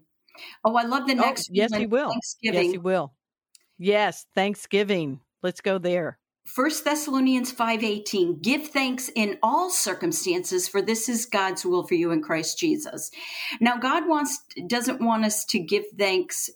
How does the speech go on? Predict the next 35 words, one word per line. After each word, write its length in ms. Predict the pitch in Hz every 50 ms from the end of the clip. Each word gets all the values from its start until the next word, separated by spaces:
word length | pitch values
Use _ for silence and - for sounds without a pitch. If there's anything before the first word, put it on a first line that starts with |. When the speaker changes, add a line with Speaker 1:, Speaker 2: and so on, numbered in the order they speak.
| _ _ -
Speaker 1:
because 540 | 151 196 202 - - - - 294 311 311 320
of 160 | 247 175 165
the 80 | 165 175
circumstances. 1200 | 170 - - 170 - - 175 160 156 - - 170 151 139 147 151 - 151 147 147 - - - - _ _ _ _ _ _ _ _ _ _ _
He, 480 | - - - 226 - - - - - -
he's 400 | - - 262 269 320 349 339 226
with 300 | 208 208 247 262 262 220
us 220 | 185 180 - - - -
in 260 | 220 233 240 226 208 160
them. 360 | 135 123 - - 156 151 - _ _ _ _ - - - _
We 180 | - 180 220 240
don't 280 | 247 277 262 247 247
thank 260 | - 240 240 240 - -
him. 260 | 226 214 208 208 - - - - - -
I 80 | - 226
don't 220 | 277 311 302 302 302
thank 260 | 269 269 262 254 254
God 240 | 254 247 240 233 233
for 140 | - 226 214
a 100 | 202 -
broken 380 | 202 190 190 190 - 208 202
arm, 360 | 180 165 160 156 156 156 - - _ - _ -
but 140 | 196 180 220
I 120 | 214 180 151
thank 320 | 147 202 202 214 233 220 -
God 220 | 208 185 185 175
because 280 | 180 170 - 190 170 143
he's 180 | 170 156 - -
with 200 | 180 175 - -
me 220 | 175 165 - - -
in 140 | 180 147 139
it. 280 | - - - - - _ _ _ _ _ _ _ _ _ _ _ _ _ _ _ _ -
Speaker 2:
Mm-hmm. 440 | 170 170 165 160 156 - - - 147
Speaker 1:
But 260 | - - - - 214
what 360 | 196 208 240 302 370 339 -